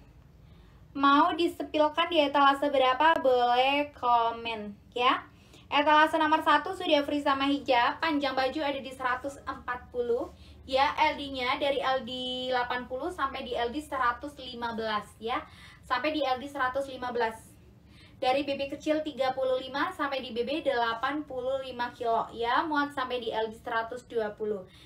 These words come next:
Ya, cantik, sayang, kita ada di empat warna, ya. Warna putih, hitam sage, dan terakota.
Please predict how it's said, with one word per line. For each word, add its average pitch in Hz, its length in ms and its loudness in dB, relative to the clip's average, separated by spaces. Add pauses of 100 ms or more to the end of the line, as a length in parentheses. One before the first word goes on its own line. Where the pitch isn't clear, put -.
(140)
Ya, 240 400 0
cantik, 285 320 -4
sayang, 330 400 0
kita 302 240 -2
ada 277 160 0
di 269 100 -10
empat 247 220 -6
warna, 247 320 -2
ya. 262 240 -2
Warna 254 400 -2
putih, 302 320 -8
hitam 254 320 -6
sage, 247 400 -6
dan 233 240 -4
terakota. 226 560 -4